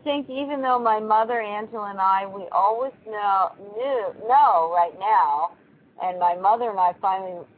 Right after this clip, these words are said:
got to a place where we're like, "Yeah, we're totally different," you know. But I think Angela helped bridge it somehow or something, and she and my mother were, are more alike. But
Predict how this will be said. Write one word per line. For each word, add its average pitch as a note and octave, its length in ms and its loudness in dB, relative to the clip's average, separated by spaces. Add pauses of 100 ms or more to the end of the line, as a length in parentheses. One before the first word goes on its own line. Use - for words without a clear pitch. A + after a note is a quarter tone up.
got F3+ 300 2
to F#3+ 80 -6
a E3 80 -2
place E3+ 460 -4 (140)
where F3 240 -2
we're E3+ 140 0
like, E3 300 4 (440)
"Yeah, F#3 320 6
we're F3+ 240 -4 (120)
totally E3 440 -4
different," D#3 580 -10
you F3 80 -16
know. F3 200 -2 (520)
But A3+ 140 4
I A#3 120 6
think A#3 280 -6
Angela G#3 480 -6
helped F#3 360 -4
bridge F3+ 280 -8
it - 220 -12 (200)
somehow A3+ 600 0
or A3+ 220 -2
something, A3+ 520 -4
and G3 100 -10 (100)
she A3 120 -4
and G#3+ 80 -4
my F#3+ 160 0
mother F#3+ 480 -2
were, F3 300 -8 (120)
are F3 180 4
more F3 260 -2
alike. F3 360 2 (440)
But A3 100 -4